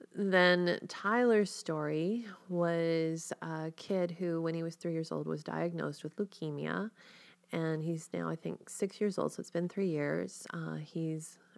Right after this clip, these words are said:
at least in remission or has beaten the leukemia. And it was his first day at school, and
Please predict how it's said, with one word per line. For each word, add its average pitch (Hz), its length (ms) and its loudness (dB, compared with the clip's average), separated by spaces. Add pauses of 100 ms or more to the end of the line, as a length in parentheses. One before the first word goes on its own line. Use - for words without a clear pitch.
at 151 140 -6
least - 480 -8 (240)
in 180 100 -2
remission 160 480 -4
or 151 120 -4
has 147 100 -6
beaten - 320 -6
the 160 60 -4
leukemia. 147 640 -6 (320)
And 170 100 -4
it 160 40 -2
was 151 120 -4
his - 120 -10
first 214 280 0
day 208 160 0
at 202 140 -6
school, 190 540 0 (400)
and 160 800 -2